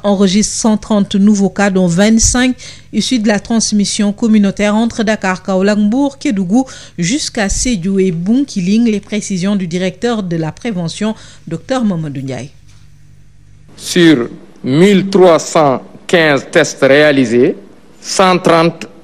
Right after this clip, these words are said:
Speaker 2: sont revenus positifs, soit un taux de positivité de neuf virgule quatre-vingt-neuf pour cent. Les cas positifs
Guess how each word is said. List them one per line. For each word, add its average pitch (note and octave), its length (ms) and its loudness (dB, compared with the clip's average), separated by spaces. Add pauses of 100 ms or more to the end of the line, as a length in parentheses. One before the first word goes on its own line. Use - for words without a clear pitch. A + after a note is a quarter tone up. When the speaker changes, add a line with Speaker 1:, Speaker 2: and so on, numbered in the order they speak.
(120)
Speaker 2:
sont F3+ 340 2
revenus D3+ 460 4
positifs, C#3+ 560 0 (380)
soit F3 500 2 (500)
un C#3 140 2
taux G3 240 4
de E3+ 100 4
positivité F3 960 2 (260)
de C3+ 380 4 (360)
neuf F#3+ 520 2 (180)
virgule E3 420 2
quatre-vingt-neuf D#3+ 840 2
pour E3 140 2
cent. G#2+ 260 -4 (400)
Les C3+ 140 2
cas F#3+ 200 2
positifs F#3+ 680 0